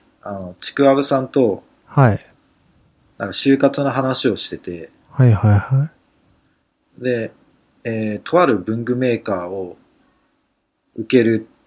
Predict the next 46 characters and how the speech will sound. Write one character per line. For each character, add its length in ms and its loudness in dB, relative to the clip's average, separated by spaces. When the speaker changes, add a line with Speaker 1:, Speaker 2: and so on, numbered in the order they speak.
Speaker 1:
っ 40 -20
て 120 0
な 100 -2
っ 60 -12
た 100 -8
時 240 -10
に、 340 -6
Speaker 2:
は 240 4
い。 80 -4
Speaker 1:
ま 100 -4
あ、 100 -10
書 80 -8
く 120 -18
こ 120 -2
と 140 -2
が 120 -4
好 200 -8
き 240 -2
っ 680 -20
て 80 0
い 320 0
う 80 -14
話 400 -6
に 140 -4
な 100 -8
っ 40 -18
て、 420 -10
Speaker 2:
は 160 2
い 40 4
は 200 2
い 40 4
は 280 -6
い。 100 -8
Speaker 1:
え、 120 -4
じ 100 -2
ゃ 280 2
あ、 80 -12
も 140 -6
っ 20 -8
と 240 -6
こ 480 -8
う、 160 -4
例 100 2
え 40 0
ば 280 -6
iPad 420 -2